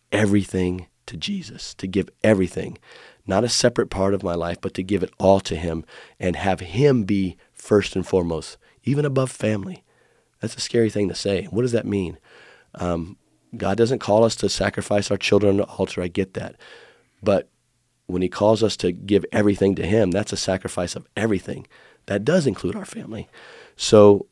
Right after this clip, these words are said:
how do we balance that? And I think that's a question we as North Americans have to ask ourselves. Are we really prepared to do what it's gonna take to live and to minister in these parts of the world?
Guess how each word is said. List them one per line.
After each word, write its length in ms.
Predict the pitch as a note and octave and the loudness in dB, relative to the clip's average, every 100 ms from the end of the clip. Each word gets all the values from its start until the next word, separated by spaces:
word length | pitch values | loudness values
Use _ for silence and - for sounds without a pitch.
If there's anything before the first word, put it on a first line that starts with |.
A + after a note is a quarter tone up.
| _ _ | _ _
how 160 | - A2 | -2 2
do 80 | |
we 100 | C3 | 2
balance 400 | B2 G#2+ G#2+ G#2 | 4 4 4 2
that? 160 | - F2+ | 0 -2
And 140 | F2+ | -2
I 60 | F#2 | -2
think 220 | G2 A2+ | 0 0
that's 200 | A2+ A2+ | -2 -6
a 40 | - | -4
question 420 | B2 A#2 - A2 | -2 -2 -2 0
we 160 | A2+ | 4
as 120 | A#2+ G#2+ | 2 4
North 200 | A#2 A2 | 0 2
Americans 380 | A2+ A2+ A2 | 2 0 -2
have 140 | G#2+ G#2 | -6 -6
to 200 | - A#2 | -6 -4
ask 200 | G#2+ - | -4 -4
ourselves. 440 | F#2 - F2 E2 - - _ - | -6 -4 -6 -6 -12 -20 _ -2
Are 120 | G#2+ | 4
we 120 | A#2+ | 4
really 260 | G#2 A2+ B2 | 6 4 4
prepared 560 | G#2 G2 A2 G#2+ F2+ - - _ - | 0 -2 0 0 -2 -8 -20 _ -8
to 100 | F2 | -8
do 340 | F#2 G#2+ A2 | 4 6 6
what 140 | G#2 | 6
it's 240 | F#2 - - | 2 -2 -6
gonna 200 | - F#2 | -4 -4
take 460 | - G#2+ F2 - _ _ _ | -4 -4 -4 -10 _ _ _
to 120 | - | -6
live 300 | F2+ G2+ G2 | 0 2 2
and 120 | F#2 | 0
to 80 | - | -2
minister 340 | F2 G2 F#2 F2 | 0 0 0 -6
in 100 | F2 | -6
these 140 | F2 | -8
parts 240 | - E2+ | -8 -10
of 60 | F2 | -8
the 60 | F2 | -8
world? 260 | F2 E2+ | -8 -10